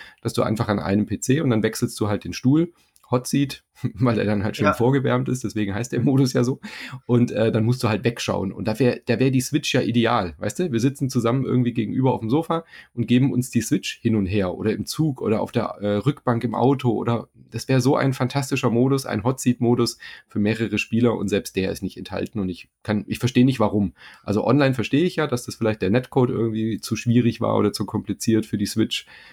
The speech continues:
Speaker 1: Ähm, aber, hm, dass, dass der Hot Seat Modus nicht dabei ist, ist echt ein Manko.
Speaker 2: Vor, vor allem, ich, ich hab, weiß nicht, ich, ich hab, glaub ich, noch nie au-, auf dem P C tatsächlich einen Hot Seat Modus genutzt, aber auf der Konsole doch immer.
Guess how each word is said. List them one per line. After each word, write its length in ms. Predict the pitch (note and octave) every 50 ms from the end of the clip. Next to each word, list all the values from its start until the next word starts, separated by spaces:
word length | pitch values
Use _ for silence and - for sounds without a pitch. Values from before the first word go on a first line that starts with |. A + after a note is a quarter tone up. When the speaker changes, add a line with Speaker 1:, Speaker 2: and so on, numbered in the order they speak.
| _ _ _ _ _
Speaker 1:
Ähm, 400 | - G2+ G2 F#2+ F#2+ F#2+ F#2+ -
aber, 500 | - - F#2+ F2+ F2+ F#2 F#2 E2+ E2+ E2 D#2 _ _ -
hm, 200 | C#2 D#2 C#2+ - - - _ _ _ _ _
dass, 200 | - F#2 - -
dass 280 | - F2 E2+ - - -
der 140 | - F#2+ F2
Hot 160 | A#2 B2 -
Seat 160 | - C3 -
Modus 240 | B2 A2+ A2+ A#2 -
nicht 120 | A2 -
dabei 280 | A#2 G2 - G2 F#2+ F#2+
ist, 100 | F#2 -
ist 100 | F#2 -
echt 180 | - - -
ein 60 | F2+ E2+
Manko. 240 | E2+ F2 - -
Speaker 2:
Vor, 80 | - -
vor 200 | - - C3+ A2+
allem, 200 | B2 C3+ C#3 C#3
ich, 140 | C3 B2+ -
ich 120 | A2 - B2
hab, 100 | A2 G#2+
weiß 260 | G#2+ A2+ C3 C3 -
nicht, 240 | C#3 B2+ C3 - G#2
ich, 160 | - - -
ich 80 | - -
hab, 160 | B2+ A#2 -
glaub 160 | - A#2+ A2+ A2
ich, 120 | G#2 -
noch 180 | A2 G2 G2 A2+
nie 200 | B2+ D3+ D#3+ -
au-, 180 | - A2+ - -
auf 220 | A#2+ A#2 G#2 -
dem 140 | A#2+ G#2+ -
P 140 | - G#2+ G2
C 440 | - - A#2+ A#2+ B2+ C3+ C3+ C3+ - - - - - _ _ -
tatsächlich 580 | B2 A#2 A#2 - B2 B2 B2+ C#3 B2+ A2+ -
einen 200 | - G#2 G2+ G2 A#2
Hot 140 | D#3+ - -
Seat 220 | - C#3 A#2 -
Modus 400 | A2 G2 F#2+ G2 G2 F#2+ - -
genutzt, 460 | - G2+ F#2 F#2+ B2+ C3 - - -
aber 180 | - G2+ G#2 -
auf 120 | - -
der 100 | - G#2
Konsole 520 | G2+ - G2+ F#2+ - G#2+ A2+ C#3+ D3 C3+ -
doch 160 | G#2+ G2 -
immer. 400 | - F3+ F3 C3+ F2+ D#2+ - -